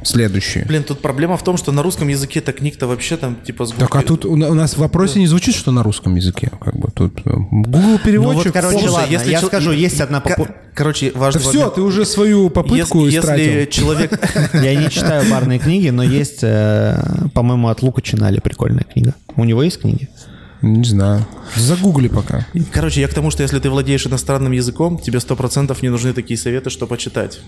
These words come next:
Speaker 1: Ну,
Speaker 2: Вот.
Speaker 1: да, да, согласен. Вот,
Speaker 2: А.
Speaker 1: пишет, э, язык любой, главное качество. Вот.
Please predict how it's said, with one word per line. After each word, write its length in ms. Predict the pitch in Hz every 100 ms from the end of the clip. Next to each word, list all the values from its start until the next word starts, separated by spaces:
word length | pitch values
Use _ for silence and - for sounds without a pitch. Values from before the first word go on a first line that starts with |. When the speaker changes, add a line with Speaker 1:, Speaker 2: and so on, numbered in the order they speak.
| - -
Speaker 1:
Ну, 320 | 131 139 180 190
Speaker 2:
Вот. 100 | 131
Speaker 1:
да, 280 | 123 113 110 -
да, 260 | 113 113 104 - -
согласен. 580 | - 120 120 113 113 110 - - - - - - - - - -
Вот, 280 | 143 156 156
Speaker 2:
А. 140 | 107 117
Speaker 1:
пишет, 260 | 196 196 139
э, 460 | 123 135 139 135 127
язык 400 | 123 147 147 226
любой, 340 | 170 147 240 208
главное 400 | 135 180 160 123
качество. 520 | 113 104 - 98 104 - - - -
Вот. 300 | - 101